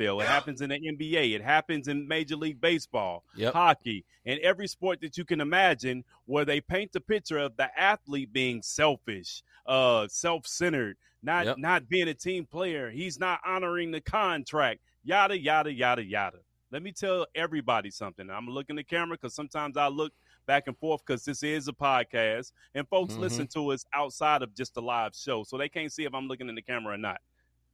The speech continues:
Speaker 1: The organization don't care. You can have a contract, and guess what they can do? Cut you.
Speaker 2: Yeah.
Speaker 1: And nobody says a word. Prime example, Baker Mayfield. He is no longer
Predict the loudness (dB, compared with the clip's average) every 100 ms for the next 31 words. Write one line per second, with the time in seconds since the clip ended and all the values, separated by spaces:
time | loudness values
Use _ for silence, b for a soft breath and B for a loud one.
0 | _ _ _ _ _ _ -6 -4 -4 -4
1 | -6 -6 -6 -6 -8 -8 -8 -6 -4 -4
2 | -10 _ _ _ _ -8 -6 -2 0 2
3 | 0 -2 -4 -4 -4 -2 -2 -2 -2 -2
4 | -2 -4 -4 -4 -4 -2 -2 -4 -10 _
5 | _ 2 4 4 -2 -6 -8 _ _ _
6 | -10 -2 0 2 2 4 6 4 2 -2
7 | -2 0 -2 0 4 4 2 -4 b b
8 | 0 2 2 0 0 0 0 -2 -6 _
9 | _ _ _ -2 -2 -2 0 2 2 2
10 | 2 0 -6 _ -8 0 2 2 2 2
11 | 4 4 2 2 -2 -4